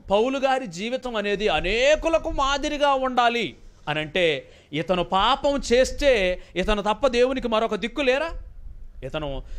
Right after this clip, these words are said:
దేవునికి అన్ని విషయాల్లో లోబడ్డాడు. ప్రియమైన వారలారా, ఒకప్పుడు దేవుని విషయంలో ఆసక్తి కలిగిన వాడు, ఒకప్పుడు, ఒకప్పుడు దేవుని విషయంలో ఆసక్తి కలిగిన వాడు, దేవుడంటే పడి చచ్చిన వాడు, ధర్మశాస్త్రం కోసం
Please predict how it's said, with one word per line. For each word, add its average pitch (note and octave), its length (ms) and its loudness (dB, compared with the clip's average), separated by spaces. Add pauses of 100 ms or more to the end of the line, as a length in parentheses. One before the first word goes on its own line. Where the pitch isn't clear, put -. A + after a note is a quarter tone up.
(140)
దేవునికి E3+ 520 0
అన్ని F#3 280 -2
విషయాల్లో G#3+ 400 2
లోబడ్డాడు. A#3+ 640 2
ప్రియమైన G3 360 -2
వారలారా, D3+ 440 0
ఒకప్పుడు C4+ 720 2 (160)
దేవుని B3+ 460 2
విషయంలో C#4+ 460 -4
ఆసక్తి C4+ 460 -2
కలిగిన D#4 320 0
వాడు, D4 220 2
ఒకప్పుడు, C4+ 580 0 (220)
ఒకప్పుడు F3 440 0
దేవుని A#3+ 380 2
విషయంలో A#3+ 500 -2 (240)
ఆసక్తి C4 460 -2
కలిగిన D4+ 320 -2
వాడు, C#4 320 2 (160)
దేవుడంటే C4+ 560 2
పడి C4+ 240 0
చచ్చిన D4+ 360 -2
వాడు, D4 260 2
ధర్మశాస్త్రం C#4+ 840 -2
కోసం D4+ 360 0